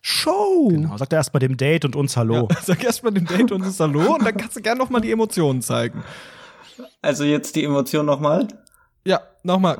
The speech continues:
Speaker 1: gut.
Speaker 2: Und Achtung, hier hast du erst mal fünfzig Euro. Und bitte.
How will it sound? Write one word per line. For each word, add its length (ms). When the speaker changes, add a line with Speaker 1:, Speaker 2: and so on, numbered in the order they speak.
Speaker 1:
gut. 200
Speaker 2:
Und 840
Achtung, 440
hier 160
hast 140
du 20
erst 120
mal 40
fünfzig 340
Euro. 440
Und 680
bitte. 420